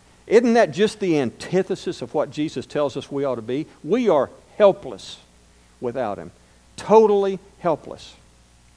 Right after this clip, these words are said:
So when Paul talks about resisting the devil, he means just that. Rope-a-dope, folks. Rope-a-dope. Get on the ropes and take it. That is so un-American. We don't want to take it.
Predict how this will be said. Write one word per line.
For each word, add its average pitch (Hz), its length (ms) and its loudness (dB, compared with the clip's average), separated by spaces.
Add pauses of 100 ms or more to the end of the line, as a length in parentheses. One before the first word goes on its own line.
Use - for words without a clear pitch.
(720)
So 170 180 4
when 160 180 4
Paul 254 320 6
talks 214 320 2
about 165 260 2
resisting 147 520 0
the 131 60 -4
devil, 156 320 -2
he 226 140 -4
means 165 280 0
just - 260 -6
that. 202 280 -4 (280)
Rope-a-dope, 175 680 2
folks. - 420 -6 (580)
Rope-a-dope. 151 560 0 (540)
Get 160 140 4
on 220 160 6
the 196 60 4
ropes 185 400 4
and 147 180 -2
take 233 300 -2
it. 113 140 -4 (580)
That 240 180 2
is 175 100 0
so 190 240 0
un-American. 135 600 -2 (840)
We 240 180 8
don't 247 260 10
want 302 200 8
to 233 60 8
take 285 380 6
it. - 120 -6